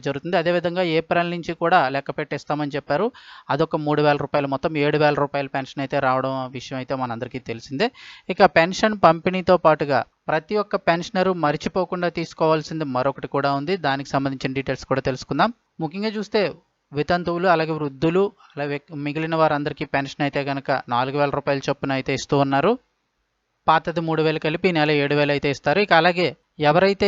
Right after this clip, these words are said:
వికలాంగ పెన్షన్ తీసుకుంటున్నారో వారందరికీ కూడా డబల్ అయితే చేయడం జరిగింది. వారందరికీ కూడా ఆరు వేల రూపాయల పెన్షన్ అయితే రాబోతోంది. ఇక మరికొందరికి ఐదు వేలు ఉండే పెన్షన్ పదివేల రూపాయలు అయితే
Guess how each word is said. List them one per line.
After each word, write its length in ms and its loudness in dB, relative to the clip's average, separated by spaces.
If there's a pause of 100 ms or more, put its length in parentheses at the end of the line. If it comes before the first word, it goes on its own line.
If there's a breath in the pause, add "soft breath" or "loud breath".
వికలాంగ 460 2
పెన్షన్ 340 -4
తీసుకుంటున్నారో 560 -2
వారందరికీ 500 2
కూడా 140 2 (100)
డబల్ 260 2
అయితే 140 -2 (100)
చేయడం 260 0
జరిగింది. 320 -2
వారందరికీ 480 0
కూడా 120 2 (140)
ఆరు 200 2
వేల 180 2
రూపాయల 300 -2
పెన్షన్ 280 -6
అయితే 200 -4
రాబోతోంది. 500 0 (680 soft breath)
ఇక 160 0
మరికొందరికి 600 4 (760)
ఐదు 160 2
వేలు 180 4
ఉండే 220 4
పెన్షన్ 400 -2
పదివేల 340 6
రూపాయలు 280 4
అయితే 140 -2